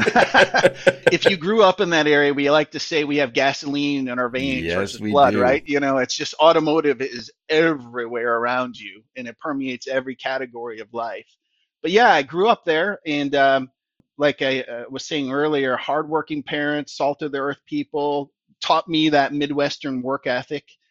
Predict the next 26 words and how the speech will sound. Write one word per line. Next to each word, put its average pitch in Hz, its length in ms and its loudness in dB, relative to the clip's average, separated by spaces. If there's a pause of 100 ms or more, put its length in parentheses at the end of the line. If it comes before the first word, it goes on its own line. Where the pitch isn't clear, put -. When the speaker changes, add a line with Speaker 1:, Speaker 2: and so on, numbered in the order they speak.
(320)
Speaker 1:
and, 135 400 -4
uh, 135 160 4
that's 131 240 0
carried 139 320 0
with 131 240 -6
me 135 220 -4
to 127 180 -14
today. 127 600 -4 (200)
Went 160 220 0
to - 80 -6
school 175 360 0
at 151 140 2
Michigan 143 460 -2
State, 143 460 -6 (120)
uh, 127 240 -6
did 123 140 -4
Speaker 2:
Go 110 80 2
Speaker 1:
my 135 100 0
Speaker 2:
Green. 143 120 2
Speaker 1:
bachelor's 139 580 -2
degree 160 320 -6
there. 160 240 0
Go 147 200 2
Green, 165 460 -4
go 165 80 -2
Sparty. 170 540 -2